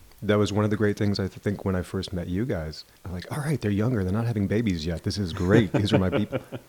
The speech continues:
Speaker 1: So I was either hanging out with people that were, you know, like, ten years younger than me, or people that were, like, thirty and forty. Like, they'd had the kids, got rid of 'em,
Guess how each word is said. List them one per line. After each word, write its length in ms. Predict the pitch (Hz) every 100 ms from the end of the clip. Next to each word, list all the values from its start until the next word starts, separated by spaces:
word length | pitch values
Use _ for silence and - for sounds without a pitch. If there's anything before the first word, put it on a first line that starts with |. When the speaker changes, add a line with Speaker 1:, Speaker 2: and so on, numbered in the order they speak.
| - -
Speaker 1:
So 140 | -
I 20 | 117
was 120 | 117
either 140 | 127
hanging 320 | 95 107 113 107
out 160 | 95 90
with 160 | 92
people 280 | - 98 95
that 120 | 87
were, 80 | 87
you 80 | 87
know, 60 |
like, 100 | 82
ten 220 | - 98 95
years 200 | 92 87
younger 220 | 85 82
than 140 | 80
me, 220 | 78 80 - - - - - -
or 380 | 104 104 98 90
people 260 | - 104
that 100 | 98
were, 80 | 95
like, 160 | 87 -
thirty 280 | 101 95 98
and 120 | 85
forty. 300 | 92 92 98
Like, 160 | 92 95
they'd 260 | 101 95 87 -
had 260 | - 98
the 60 | 113
kids, 480 | - 104 104 101 95
got 260 | 101 104
rid 140 | 107 95
of 100 | 90
'em, 220 | 92 87